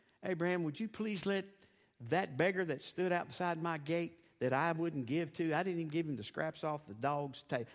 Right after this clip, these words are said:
or off the table for the dogs. Let him come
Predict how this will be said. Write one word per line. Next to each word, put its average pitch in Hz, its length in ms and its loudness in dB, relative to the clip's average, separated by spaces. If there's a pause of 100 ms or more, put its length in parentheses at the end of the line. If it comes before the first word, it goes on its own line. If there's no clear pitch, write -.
or 127 100 2
off 143 160 2
the 107 80 -4
table 131 320 -2
for 127 140 -8
the 123 140 -8
dogs. - 320 -14 (1160)
Let 403 200 12
him 415 260 12
come 269 420 12